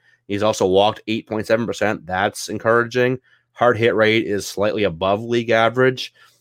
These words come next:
You know, max exit velo, one oh nine three. That's sixty-third percentile.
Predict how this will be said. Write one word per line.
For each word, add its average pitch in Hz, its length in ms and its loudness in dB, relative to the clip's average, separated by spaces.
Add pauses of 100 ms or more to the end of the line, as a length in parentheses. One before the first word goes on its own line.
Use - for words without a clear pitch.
(180)
You 98 80 -4
know, 98 100 0
max 107 340 -2
exit 104 280 -4
velo, 113 420 4
one 98 200 0
oh 107 80 2
nine 101 320 0
three. 101 580 -2
That's 101 200 0
sixty-third 98 440 -2
percentile. 98 680 2